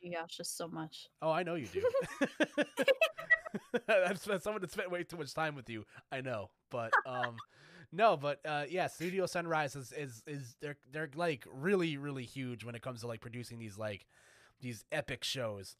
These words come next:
Speaker 2: Um, so first of all, have you, have you seen the show before?
Speaker 1: So I, you're gonna hate me. I haven't seen it in its entirety. No,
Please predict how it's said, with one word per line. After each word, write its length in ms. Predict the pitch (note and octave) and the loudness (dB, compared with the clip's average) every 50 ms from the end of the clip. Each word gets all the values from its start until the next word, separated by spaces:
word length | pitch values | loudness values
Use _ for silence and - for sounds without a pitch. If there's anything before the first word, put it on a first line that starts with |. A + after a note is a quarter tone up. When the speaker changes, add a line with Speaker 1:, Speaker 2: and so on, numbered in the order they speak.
| - | -8
Speaker 2:
Um, 400 | B2+ A#2+ A2+ A2 G#2+ G#2 G2+ F#2+ - _ _ | -6 -4 -4 -4 -6 -8 -12 -16 -18 _ _
so 180 | - D3+ C#3 B2+ - - | -6 -6 -6 -6 -8 -6
first 220 | - G#3 G3 - | -2 -2 -2 0
of 80 | F3+ E3 | 0 2
all, 60 | D#3+ | 2
have 120 | D3+ D#3 F#3+ | 2 2 0
you, 100 | A3 D#3+ - - - D3+ D#3 D3 - | -4 -8 -8 -8 -8 -8 -8 -8 -10
have 120 | D#3+ D3 E3+ | -10 -8 -8
you 60 | F3 | -8
seen 160 | - F3+ F3+ | -6 -6 -6
the 80 | F3+ E3 | -6 -4
show 160 | - F#3+ F#3 | -4 -6 -6
before? 380 | F3 D#3+ - - F#3 F#3 F3 - _ _ _ _ _ _ _ _ _ _ _ _ _ _ _ _ - | -6 -8 -10 -8 -8 -8 -8 -12 _ _ _ _ _ _ _ _ _ _ _ _ _ _ _ _ 4
Speaker 1:
So 440 | - C#4+ C4 C4 C4 B3+ B3+ B3+ - | 6 8 10 10 10 10 8 6 6
I, 460 | - G#3+ G#3 A3+ A#3+ C4+ D#4+ F4+ F4 - - - _ | 6 6 6 8 6 6 4 2 0 -4 -6 -12 _
you're 260 | - A#3 A3 G#3+ G#3 | -6 -2 0 0 2
gonna 180 | A3 A#3 A#3 | 2 2 0
hate 200 | G#3 F#3+ F3+ - | 0 0 -2 -4
me. 180 | - - - - - | -4 -8 -10 -2 2
I 140 | - F#3+ G3 | 4 4 6
haven't 420 | G#3+ G#3+ G#3+ A3+ A3+ C4+ C4 B3+ | 6 6 6 6 4 4 2 0
seen 280 | - - - A3+ A#3+ B3 | 0 -2 0 0 2 4
it 140 | C#4 C#4+ - | 4 2 2
in 80 | A3 A3 | 2 2
its 200 | A3 G#3+ - - | 2 0 0 -2
entirety. 720 | G#3 F#3+ - G3+ F#3 F3+ F3 E3+ E3+ D3+ C#3 D#3+ F#3 A#3 B3+ C4+ | -4 0 4 4 6 6 6 6 4 2 0 -4 -6 -8 -10 -4
No, 420 | A3 F#3 E3 E3+ F#3 F#3+ G3+ A#3 | 0 2 2 2 0 -2 -6 -8